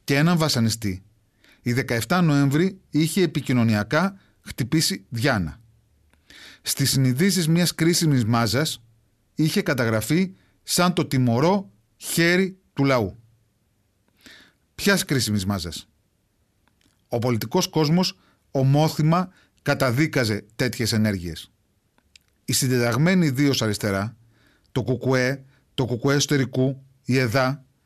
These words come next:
διέθετε την ιστορική εμπειρία ώστε να αντιληφθεί πως τέτοια επαναστατικά δίθεν μορφώματα αποτελούσαν εμπόδια στο δρόμο για τον εκδημοκρατισμό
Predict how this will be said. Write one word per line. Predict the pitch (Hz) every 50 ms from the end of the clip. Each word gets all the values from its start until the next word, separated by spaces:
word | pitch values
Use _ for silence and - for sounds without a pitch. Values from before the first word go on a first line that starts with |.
| _ _ _ _ _ _ _
διέθετε | 113 120 143 147 170 175 175 185 160 160 175
την | 139 156 147
ιστορική | 131 - 139 123 117 110 - 156
εμπειρία | 151 139 123 120 117 120 117 113 117 123 117 - - - _ _
ώστε | - 139 135 135 - 139
να | 131 131
αντιληφθεί | 123 120 120 123 117 120 113 - - 180 160 131 98 - - _ _ _
πως | - 123 113 -
τέτοια | - 180 185 180 - - 117 85 76 - _ _ _ _ _ _ _
επαναστατικά | _ 135 120 - 139 127 123 120 - 135 120 - 117 - 202 196 180
δίθεν | 143 156 170 - 151 131
μορφώματα | 123 117 110 104 - - 120 113 107 101 95 104 104 123 123 - _ _ _ _ _ _ _ _
αποτελούσαν | _ - 127 117 135 110 131 143 170 165 185 175 160
εμπόδια | 139 127 123 147 156 156 135 131 139 147 175 180 185 _ - - _ _
στο | _ - - 143 135
δρόμο | 113 147 160 170 165 156
για | 143 131 135
τον | 113 143 131
εκδημοκρατισμό | 131 117 107 123 127 123 113 113 107 90 - 92 95 127 147 170 196 190 -